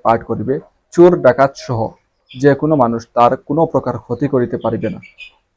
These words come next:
তো যে কোনো মানুষ হোক, আপনার ক্ষতি করতে চাইতেছে, যেটা আপনাকে আগেই বলছি,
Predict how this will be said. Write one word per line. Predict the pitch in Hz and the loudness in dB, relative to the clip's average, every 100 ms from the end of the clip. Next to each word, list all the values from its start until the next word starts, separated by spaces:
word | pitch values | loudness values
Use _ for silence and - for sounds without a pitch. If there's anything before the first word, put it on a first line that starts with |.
| _ _ _ - | _ _ _ -4
তো | 127 123 120 - _ - | 2 2 2 -2 _ -16
যে | 131 147 | -2 -2
কোনো | 147 180 | 0 0
মানুষ | 151 123 107 | 2 0 -4
হোক, | 120 107 _ _ | -10 -10 _ _
আপনার | 120 - 120 | -6 -4 -10
ক্ষতি | 123 120 | -8 -6
করতে | 135 127 120 | -4 -4 -4
চাইতেছে, | 120 131 135 | -4 -4 -6
যেটা | 117 113 | -4 -4
আপনাকে | 110 - 113 120 | -6 -8 -12 -8
আগেই | 113 131 | -6 -4
বলছি, | 139 123 - | -4 -4 -6